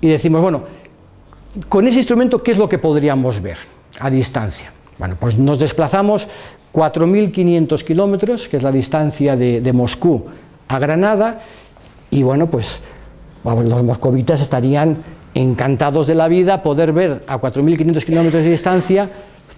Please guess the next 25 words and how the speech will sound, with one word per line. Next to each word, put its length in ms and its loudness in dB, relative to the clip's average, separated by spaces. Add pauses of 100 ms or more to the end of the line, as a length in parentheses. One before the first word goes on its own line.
toda 260 2
la 60 2
belleza 640 0
de, 320 -2
de 120 -2
Granada. 460 -4
O 60 -16
sea, 100 -6
esa 140 -2
es 80 0
la 140 0
capacidad, 640 0 (1080)
parte 260 0
de 80 2
la 80 0
capacidad 480 0
que 80 -4
uno 240 2
tiene 460 2 (580)
con 200 2
ese, 340 0
ese 280 2
telescopio 600 0
tan 180 0
gigantesco, 880 0